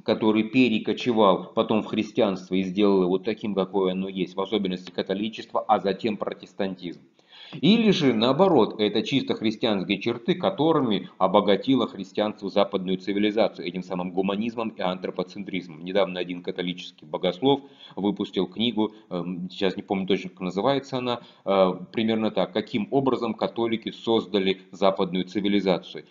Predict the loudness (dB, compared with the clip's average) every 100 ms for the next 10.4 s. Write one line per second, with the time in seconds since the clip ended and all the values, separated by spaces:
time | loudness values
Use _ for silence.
0 | -2 0 2 0 0 0 -2 -6 -6 -6
1 | -4 -6 -6 -8 -8 -6 -6 -8 -10 -10
2 | -10 -10 -8 0 2 2 4 2 2 0
3 | 0 0 -2 -2 -6 -10 _ -10 4 4
4 | 4 0 0 -2 -4 -4 2 4 4 0
5 | -2 -4 -8 -2 0 0 -2 0 0 0
6 | -2 -4 -10 -6 -2 -2 -2 -6 -10 2
7 | 4 6 6 6 6 4 2 2 2 2
8 | 0 0 2 4 4 2 0 -2 -4 -10
9 | -14 -6 -4 -2 -4 -6 -10 -16 -6 -2
10 | 2 2 0